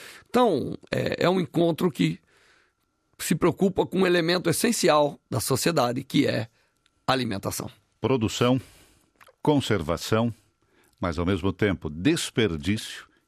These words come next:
Speaker 2: que gera fome.
Speaker 1: Exatamente. Nós temos que tirar essa última parte do desperdício, temos que, é, criar formas de conscientização do desperdício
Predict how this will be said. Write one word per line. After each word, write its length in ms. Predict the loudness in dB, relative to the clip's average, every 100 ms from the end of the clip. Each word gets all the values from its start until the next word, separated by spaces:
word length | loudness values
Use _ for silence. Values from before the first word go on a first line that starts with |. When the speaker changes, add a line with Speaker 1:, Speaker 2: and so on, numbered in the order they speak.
| _
Speaker 2:
que 120 | -4
gera 280 | -2 -4 -4
fome. 460 | -6 -6 -6 -12 -20 _ _ _ -20 _ _ _ _ -20 -20 _ -8
Speaker 1:
Exatamente. 720 | -4 -4 -2 -2 -2 -4 -4
Nós 160 | -4
temos 220 | -2 -4 -2
que 140 | -8
tirar 500 | -4 -2 0 -2 -6 -14 _ _ -20 -6
essa 320 | -6 -2 -4 -2
última 520 | 2 2 0 -4 -6 -8 -2
parte 540 | 0 0 -4 -4 -4 _ _ -12
do 140 | -6 -6
desperdício, 840 | -8 -2 0 2 0 0 -8 -12 -20 -20 -20 -20 _
temos 280 | -4 -2 -2
que, 120 | -2 -2 -2 _ _ _ _ _ _ -6 -6 -6 -4
é, 520 | 0 2 2 0 -2
criar 460 | 0 2 2 2 -2
formas 680 | -6 2 4 4 0 -4 -4
de 140 | -6 -2
conscientização 1120 | 0 0 -2 -6 -2 -2 -2 -4 -4 -4 -8 -16 -20 -6
do 120 | -2
desperdício 800 | 0 -2 -2 -4 0 -2 -2 -8